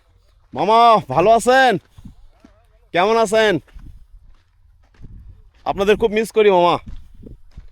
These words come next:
কাঁটাতারে বেড়ার কারণে আমাদের হয়তো আর সমগ্র নাই। এই দেখুন মামারা কৃষি আবাদ করতেছে,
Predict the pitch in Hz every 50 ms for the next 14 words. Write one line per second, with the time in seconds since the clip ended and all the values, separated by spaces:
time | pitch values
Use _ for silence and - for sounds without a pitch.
0 | - - - - - - - - - - _ _ _ - - - - _ _ -
1 | - - - 160 175 190 196 180 208 208 208 185 190 196 208 208 190 196 196 202
2 | 202 202 202 202 190 - - - 165 175 180 180 180 170 180 170 185 180 160 -
3 | 165 175 190 185 180 175 170 160 156 156 160 196 214 - - - - - - -
4 | - - - - - - 147 147 151 170 170 151 185 202 208 202 - - - 135
5 | 139 147 151 156 156 156 156 151 - - - - 175 - 175 165 151 151 - -
6 | 156 143 - 135 - 170